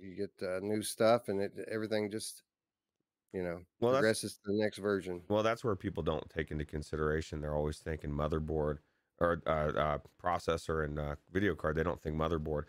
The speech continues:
Speaker 2: When you upgrade the, uh, processor, especially when it's a, a big leap, the motherboard has so many different upgrades that just little things like the audio and different things that you just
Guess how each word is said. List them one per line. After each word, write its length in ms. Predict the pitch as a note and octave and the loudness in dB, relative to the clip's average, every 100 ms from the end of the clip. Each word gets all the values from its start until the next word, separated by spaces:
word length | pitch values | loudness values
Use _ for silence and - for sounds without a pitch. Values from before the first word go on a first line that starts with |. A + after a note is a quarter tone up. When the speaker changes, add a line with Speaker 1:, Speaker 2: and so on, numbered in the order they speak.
| _ | _
Speaker 2:
When 120 | A2 C3+ | 0 2
you 120 | E3 | 2
upgrade 300 | E3+ B2 F#2+ | 2 0 0
the, 120 | E2+ - | -2 -2
uh, 160 | E2 D#2 | 0 0
processor, 600 | - F#2+ C#3+ E3 E2+ F2+ | 2 0 0 -4 -4 -4
especially 400 | - F#2+ - F2 | -2 -2 0 0
when 80 | D#2 | 0
it's 140 | - | 0
a, 100 | D2+ - | -2 -2
a 80 | D2+ | -2
big 280 | E2+ F2+ F2 | 2 2 2
leap, 320 | F#2 A2+ - _ _ _ _ _ F2 | 2 2 -4 _ _ _ _ _ 0
the 80 | |
motherboard 560 | E2 G2 C#3+ A2 E2+ E2 | 2 4 2 2 0 2
has 200 | D#2+ D2+ | 0 -2
so 260 | - F2 G2+ | 0 2 2
many 220 | G2 D#2+ | 2 0
different 340 | D#2 - - | -2 -4 -2
upgrades 580 | D#2 - D#2 D2+ C#2+ - | -2 0 0 0 0 -4
that 140 | - - _ | -6 -6 _
just 160 | F#2 - | -6 2
little 280 | A2 B2+ G#2+ | 4 2 0
things 360 | D#2 C#2+ C#2 | -2 -2 -2
like 180 | E2+ E2 | -2 0
the 100 | D#2+ | 2
audio 500 | D#2 F2+ F2+ E2+ D#2 | 4 4 4 4 2
and 100 | D2+ | 2
different 320 | E2+ - - | -2 -4 -4
things 280 | F2+ F2+ E2 | -2 0 -2
that 100 | E2 | -4
you 140 | D#2+ | -2
just 240 | E2 E2 | -2 -6